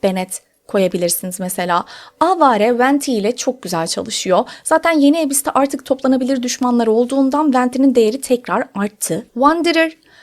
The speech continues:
Yunjin, Zhongli ve herhangi bir karakter <laughs> şeklinde koyabilirsiniz. Faruzan olur vesaire. Bu bize taş güçlendirmesini verir ama taş mıydık ya, kaya mıydık? Geo verir, <laughs> güçlendirmesini verir.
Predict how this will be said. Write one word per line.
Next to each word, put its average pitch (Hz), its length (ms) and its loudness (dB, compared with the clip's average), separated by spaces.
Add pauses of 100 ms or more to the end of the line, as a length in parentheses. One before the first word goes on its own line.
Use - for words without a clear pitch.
(180)
Yunjin, 277 600 4 (120)
Zhongli 254 600 -2 (280)
ve 254 200 2 (300)
herhangi 208 440 -6
bir 208 60 -4
karakter 196 460 -4
<laughs> - 0 -
şeklinde 220 580 0 (240)
koyabilirsiniz. 196 800 -2 (260)
Faruzan 196 480 0
olur 185 340 -4 (180)
vesaire. 202 640 -2 (360)
Bu 370 120 0
bize 349 220 2
taş 339 240 2
güçlendirmesini 240 920 -2
verir 247 400 -4 (340)
ama 311 440 2 (640)
taş 294 300 -2
mıydık 233 380 0
ya, 214 180 -2
kaya 285 280 2
mıydık? 220 380 2 (100)
Geo 226 400 4 (480)
verir, 185 280 -4
<laughs> - 220 -6
güçlendirmesini 208 920 -2
verir. 220 320 0